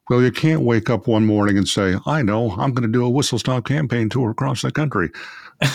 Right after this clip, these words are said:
No, <laughs> it never happens. Uh, these kind of train trips require a lot of time, sometimes a lot of money, and certainly effort and organizational prowess to help make it work. Uh, they need advanced planning to scope out the best routes,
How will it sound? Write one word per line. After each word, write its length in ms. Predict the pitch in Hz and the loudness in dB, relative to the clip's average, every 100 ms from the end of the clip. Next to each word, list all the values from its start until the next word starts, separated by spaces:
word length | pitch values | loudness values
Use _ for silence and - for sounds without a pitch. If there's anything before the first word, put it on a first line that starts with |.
| 139 | 2
No, 280 | 95 98 101 - | 4 2 2 0
<laughs> 80 | 127 | 2
it 60 | |
never 300 | 113 117 113 | 2 2 0
happens. 520 | 104 110 95 92 87 - - - - - _ 101 | 0 0 0 -2 -2 -6 -16 -18 -20 -20 _ -2
Uh, 320 | 92 92 131 - - | 0 0 -4 -8 -10
these 340 | 156 120 117 | 0 2 2
kind 240 | - 120 107 | 0 0 0
of 60 | |
train 280 | - 123 117 | 0 0 0
trips 400 | 110 131 123 - | 0 0 -2 -2
require 540 | 95 - - 101 92 - | -4 -4 -2 -2 -2 -2
a 40 | |
lot 260 | 92 87 90 | -2 0 -2
of 100 | 80 | -4
time, 560 | - 113 110 113 113 107 - _ - | -6 -4 -2 0 -2 -6 -14 _ -4
sometimes 500 | 110 98 107 98 92 | -2 0 0 0 0
a 60 | |
lot 220 | 95 92 | 0 0
of 60 | 90 | 0
money, 400 | 95 104 113 110 _ _ _ - | 0 2 0 -2 _ _ _ -6
and 140 | 90 | -4
certainly 420 | - 110 110 95 - | -2 0 0 -2 -2
effort 420 | 110 - 117 107 - | -4 -2 -2 -2 -4
and 140 | 92 | -4
organizational 880 | 123 110 107 101 87 107 107 - 92 | -2 -2 0 0 0 0 -2 -2 -4
prowess 500 | - 95 90 95 - - _ - | -2 -2 0 -2 -6 -12 _ -4
to 60 | |
help 180 | 98 98 | -2 0
make 240 | 98 90 90 | -2 -2 -2
it 140 | 90 | -2
work. 380 | 98 92 - - _ - _ _ - | -2 -2 -4 -14 _ -20 _ _ -6
Uh, 180 | 98 92 | -2 0
they 140 | 95 | 2
need 200 | 95 107 | 2 2
advanced 520 | 95 87 98 90 - - | 0 0 0 -2 -6 -6
planning 500 | 107 104 113 123 107 | -2 0 0 -2 -2
to 120 | 101 | -4
scope 340 | - 107 92 | -2 -2 0
out 220 | 101 90 | -2 -2
the 60 | 90 | -4
best 340 | 82 90 - | -2 -4 -2
routes, 440 | 90 98 123 - | -4 -2 -2 -4